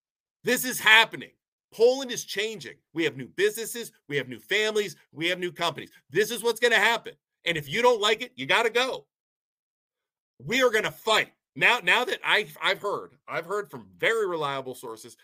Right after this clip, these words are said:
that people are gonna fight. They want, they, they're gonna not let this happen. Guess what you've done? You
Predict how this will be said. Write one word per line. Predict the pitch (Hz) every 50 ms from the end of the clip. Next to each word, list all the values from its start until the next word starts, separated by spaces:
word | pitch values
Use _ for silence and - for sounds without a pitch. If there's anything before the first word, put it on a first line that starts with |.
| _ _ -
that | 139 139 -
people | - 196 190 185 180
are | 165
gonna | 151 160 143 117 - _ -
fight. | 165 180 180 180 - - _ _ -
They | 143 143
want, | 139 135 139 135 123 - -
they, | 131 131
they're | 127 117 113 127 123 113 107
gonna | 131 123 117 107
not | 104 110 143 165 185 196 160
let | 170 160 160
this | 170 160 147
happen. | - 139 156 170 247 226 156
Guess | 160 185 190 -
what | 208 165
you've | 208 185 143
done? | 196 165 107 - _ _ _ _ _ -
You | -